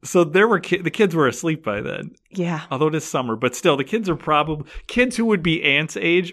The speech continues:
Speaker 1: are likely asleep by nine.
Speaker 2: I don't know if there are any kids that are Ant's <laughs> aged.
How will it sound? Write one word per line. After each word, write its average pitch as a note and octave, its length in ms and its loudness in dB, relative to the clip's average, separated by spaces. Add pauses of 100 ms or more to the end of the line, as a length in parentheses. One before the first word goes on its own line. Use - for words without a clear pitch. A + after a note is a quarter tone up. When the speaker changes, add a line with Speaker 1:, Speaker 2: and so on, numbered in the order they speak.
Speaker 1:
are C3+ 160 0
likely D3 540 -2
asleep F#3 400 -2
by G#3 180 0
nine. G#3+ 460 -2
Speaker 2:
I C#4+ 160 -6
don't E4+ 180 -6
know C4 140 -4
if C#4+ 100 -8
there B3 140 -2
are A#3 180 2
any A#3+ 220 -2
kids G#3 380 0
that F#3+ 140 0
are D#3 200 -4
Ant's F3+ 400 -2
<laughs> - 40 -4
aged. - 560 0